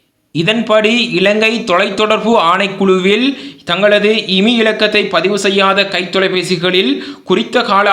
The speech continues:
அவகாசத்தின் பின்னர் தொலைபேசி வலையமைப்பு இயங்காது என அந்த ஆணைக்குழு தற்பொழுது தகவல் வெளியிட்டிருக்கிறது. அடுத்த விடயம், இந்த அறிவித்தல் வருவதற்கு முன்பு இலங்கையில் பல மாதங்களாக டி ஆர் சி எஸ் எல்-இல்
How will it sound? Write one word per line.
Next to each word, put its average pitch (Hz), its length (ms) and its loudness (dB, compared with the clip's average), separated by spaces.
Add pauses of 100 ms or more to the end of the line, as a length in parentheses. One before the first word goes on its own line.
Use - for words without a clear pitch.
அவகாசத்தின் 185 640 -2
பின்னர் 190 340 -2
தொலைபேசி 214 500 0
வலையமைப்பு 185 600 0 (100)
இயங்காது 185 500 0 (120)
என 170 80 0 (520)
அந்த 180 220 0 (140)
ஆணைக்குழு 196 420 0
தற்பொழுது 185 480 0 (120)
தகவல் 190 420 0
வெளியிட்டிருக்கிறது. 165 760 -2 (800)
அடுத்த 233 400 0
விடயம், 214 400 2 (100)
இந்த 190 220 0
அறிவித்தல் 233 520 0
வருவதற்கு 208 460 0
முன்பு 202 680 2
இலங்கையில் 226 600 0
பல 185 220 0
மாதங்களாக 185 880 2 (540)
டி 220 140 2 (180)
ஆர் 233 200 0
சி 240 220 4
எஸ் 185 300 -2
எல்-இல் 220 300 2